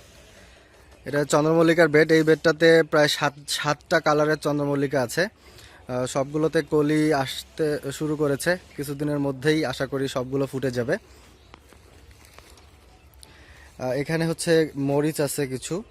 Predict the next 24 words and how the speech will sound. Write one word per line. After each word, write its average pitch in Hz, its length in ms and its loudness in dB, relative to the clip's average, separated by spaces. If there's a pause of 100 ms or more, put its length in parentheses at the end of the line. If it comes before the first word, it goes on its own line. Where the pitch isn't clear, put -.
(920)
এগুলো 143 220 -2
হচ্ছে 151 220 -2
ইন্ডিয়ান 147 360 0
কারেন্ট 139 360 0
মরিচ। 139 360 -2 (2000)
আহ, 123 220 -8
এখানেও 160 720 -2 (400)
কিছু 143 260 -10
মরিচের 143 440 -4
চারা 143 280 -2
আছে, 139 320 -6
কিছু 139 280 -12
চন্দ্রমল্লিকা 139 760 -6
আছে। 139 380 -8 (1160)
আর 110 200 -10
এটা 156 320 -4
হচ্ছে 165 280 -4
আরেকটা 160 400 -2
জাতের 156 280 -2
টমেটো। 143 440 -2
আমার 147 260 -2
কাছে 156 220 -6
দুইটা 156 400 -2
জাতের 147 280 -2